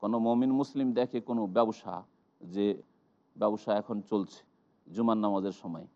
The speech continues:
আর এটা জুমার পরে হয়তো পাবো না, অল্প এসেছে, বাজারে আমদানি কম আছে, এইরকম যদি অবস্থা দেখে, আও লাহওয়ান,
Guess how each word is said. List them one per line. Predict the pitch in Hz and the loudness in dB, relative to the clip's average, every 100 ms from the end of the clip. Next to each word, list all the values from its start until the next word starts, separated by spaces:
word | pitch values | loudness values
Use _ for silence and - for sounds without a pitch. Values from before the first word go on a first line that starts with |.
| _ _ _ - | _ _ _ 2
আর | 107 110 110 | 4 6 2
এটা | 123 123 | -4 -6
জুমার | 120 135 127 | -2 2 2
পরে | 113 123 | 2 0
হয়তো | 120 123 - 113 104 | 2 2 2 0 0
পাবো | 113 113 123 | 4 4 4
না, | 110 90 - _ _ _ _ | 0 -2 -10 _ _ _ _
অল্প | 117 120 131 | 2 4 2
এসেছে, | 113 113 113 - 95 85 _ _ _ _ _ _ _ | 2 0 -6 -6 -8 -8 _ _ _ _ _ _ _
বাজারে | 104 104 113 110 104 92 | 2 4 2 2 2 0
আমদানি | 104 113 107 113 | -2 0 2 0
কম | - 117 117 | 4 4 4
আছে, | 117 - 90 85 _ _ _ _ | 0 -2 -8 -8 _ _ _ _
এইরকম | 170 208 214 214 | 6 6 4 0
যদি | 202 | 4
অবস্থা | 160 156 147 | 4 4 2
দেখে, | 113 110 104 - | 0 0 -2 4
আও | 175 196 | 4 6
লাহওয়ান, | 233 226 226 190 | 4 4 4 2